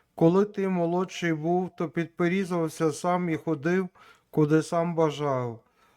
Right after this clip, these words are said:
А як постарієшся, то руки свої простягнеш,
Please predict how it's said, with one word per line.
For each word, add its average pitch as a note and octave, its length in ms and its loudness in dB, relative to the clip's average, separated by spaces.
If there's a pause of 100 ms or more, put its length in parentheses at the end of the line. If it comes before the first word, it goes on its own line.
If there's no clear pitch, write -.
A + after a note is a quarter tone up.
(120)
А D3+ 100 4
як F#3+ 280 2
постарієшся, F3+ 1040 -2 (520)
то D#3+ 180 6
руки F#3+ 340 0
свої F3 400 -2
простягнеш, F3 920 -2